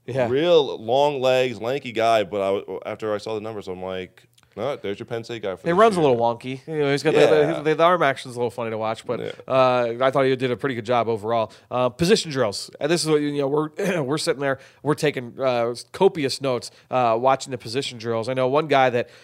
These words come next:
Speaker 1: look, the athletic testing was not, wasn't kind to Derek Brown.
Speaker 2: I was, I was
Speaker 1: Um,
Speaker 2: w-, waiting to see if you were gonna bring him up.
Speaker 1: Yeah,
Speaker 2: Yeah.
Speaker 1: wa-, wasn't kind to Derek Brown. Uh, but position drills, I gave him an A.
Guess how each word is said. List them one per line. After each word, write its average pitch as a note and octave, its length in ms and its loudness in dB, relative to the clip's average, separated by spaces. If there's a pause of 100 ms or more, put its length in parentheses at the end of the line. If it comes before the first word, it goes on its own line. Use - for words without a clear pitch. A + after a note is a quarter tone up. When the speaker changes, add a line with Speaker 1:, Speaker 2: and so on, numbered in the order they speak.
(220)
Speaker 1:
look, B2 220 0
the A#2+ 180 -2
athletic B2 380 -2
testing C#3 460 -6
was A#2+ 140 -10
not, D3 220 -4
wasn't E3 240 -6
kind D#3+ 380 -4
to A#2 80 -16
Derek A2 280 -4
Brown. G#2+ 200 -4
Speaker 2:
I G#2 60 2
was, A2+ 320 -2
I B2 240 2
was A2+ 140 2
Speaker 1:
Um, G#2 80 -6
Speaker 2:
w-, B2 160 -2
waiting C3 200 2
to - 20 -8
see C3+ 140 -4
if B2 80 -6
you B2+ 60 0
were A2+ 40 -6
gonna A2+ 160 0
bring A2+ 140 -2
him G#2+ 100 -2
up. F#2 180 -2
Speaker 1:
Yeah, D3+ 140 4
Speaker 2:
Yeah. C3 80 2
Speaker 1:
wa-, C3+ 120 4
wasn't D3+ 300 0
kind E3 220 -2
to C#3+ 40 -14
Derek C3+ 260 -4
Brown. A2+ 260 -4 (260)
Uh, A#2 280 0
but A#2 180 -12
position E3 340 -2
drills, A#2+ 400 -2 (240)
I B2+ 80 -4
gave C3+ 160 2
him C3 60 -6
an B2 80 -4
A. F3 260 0